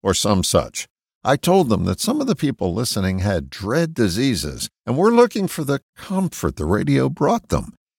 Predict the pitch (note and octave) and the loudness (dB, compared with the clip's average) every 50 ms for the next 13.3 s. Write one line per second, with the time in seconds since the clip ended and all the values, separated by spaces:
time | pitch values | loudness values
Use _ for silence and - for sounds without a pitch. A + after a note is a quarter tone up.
0 | _ - F3 F#3+ - A#2+ F#2+ D#2 G2 A2+ C3 B2 F2+ E2+ D2 C#2+ - - - F2 | _ -2 0 2 4 4 6 6 6 6 6 4 2 0 -2 -2 -4 -2 0 2
1 | E2+ F2 F#2 F2+ E2 E2 D2+ D#2 E2 D#2 D#2 D2 - - A#2+ F#2+ - - F2 E2 | 4 6 6 6 4 4 4 4 2 2 2 0 0 2 2 2 2 0 -2 -2
2 | D2+ C#2 C#2+ - - C#3 D3 C3+ G#2+ - D#2+ E2 F2+ G2+ D#3+ F#3 E3 - E3+ F3 | -2 -4 -4 -2 -2 0 2 2 0 0 2 2 2 4 4 2 2 2 2 4
3 | G#3 G#3+ G#3+ - - - F3+ F3+ E3+ B2+ - - E3+ - - E3 D3 D3 D3+ D3+ | 4 4 4 2 2 4 4 6 4 4 2 2 0 2 2 0 0 2 2 2
4 | D3 B2+ C#3 C3 C3 C3+ C3 A#2+ B2+ B2+ A#2+ - _ _ _ _ _ - - - | 4 4 2 2 2 2 4 4 4 2 2 -2 _ _ _ _ _ -10 -10 -8
5 | - D#3 D3+ C#3 C3+ C3 B2+ B2+ A#2 G#2 D2+ - A#2 - _ _ _ _ _ _ | -4 0 2 4 4 4 4 4 2 0 -2 -4 -8 -16 _ _ _ _ _ _
6 | _ _ - - D3+ F3 F#3+ F#3 F3+ E3+ E3 D#3+ D#3+ D#3 D#3+ D#3 C#3 - - - | _ _ 0 4 4 6 6 6 6 6 6 6 6 6 6 6 4 2 0 -6
7 | B2 A#2 C#3+ D3+ C3 C#3+ B2 A#2 B2+ C3 C#3 D3 C#3+ C#3 C#3 C#3 C#3 D3 D3+ - | 0 4 4 4 4 4 2 4 4 6 6 6 6 6 4 4 4 4 4 4
8 | - - C#2 C2 - - - - _ _ _ _ A2 G#2+ - A#2+ C#3 D#3+ E3+ C3+ | 2 0 -2 -4 -6 -10 -12 -12 _ _ _ _ -2 0 2 6 8 8 8 10
9 | G2 E2 E2 D#2 D#2 F#2 F#2 F2+ D#2+ - - G#2+ G2 F#2+ F#2 F2 F2 F2+ - - | 8 6 6 4 2 2 2 4 2 2 4 4 4 6 6 4 2 0 0 0
10 | C#3 C#3+ C3+ A#2 D#2+ - C#2 B1 C2 - - _ _ _ _ _ _ - F#2+ G2+ | 2 4 4 4 2 0 -6 -8 -10 -14 -20 _ _ _ _ _ _ -2 0 4
11 | B2+ E3+ G3+ G#3+ G3 C3 G2 F2 D#2+ - - G2 E2+ D#2+ D#2+ D#2 D#2 D#2+ D#2+ C#2 | 4 4 6 6 6 6 6 6 4 4 2 2 4 4 4 4 4 2 2 2
12 | D2+ C#2+ C#2+ C#2+ D2 D2 C#2+ C#2 C#2 D2+ E2 G2 G#2+ B2 C3 - - - C3+ G#2 | 0 0 0 0 0 0 0 0 2 4 4 4 4 4 2 2 2 0 -2 2
13 | B2 C3 B2+ A#2+ A#2+ - | 4 4 4 4 2 0